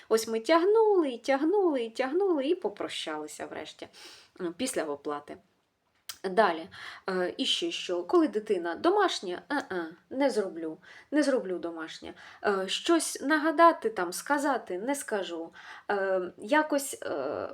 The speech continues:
попрацювати, не попрацюю. Вчасно прийти на урок, не прийду. М-м. Недотримання домовленостей я відстежую,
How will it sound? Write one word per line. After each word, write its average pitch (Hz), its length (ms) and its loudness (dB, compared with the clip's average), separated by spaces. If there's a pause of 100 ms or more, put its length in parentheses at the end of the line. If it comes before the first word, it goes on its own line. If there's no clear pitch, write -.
(100)
попрацювати, 294 800 0
не 240 140 -4
попрацюю. 180 840 -6
Вчасно 311 440 -2
прийти 269 320 -2
на 269 160 -2
урок, 269 420 0
не 226 180 -2
прийду. 185 500 -6 (1500)
М-м. 208 220 -14 (800)
Недотримання 208 840 -2
домовленостей 330 1080 0
я 208 520 -2
відстежую, 330 800 0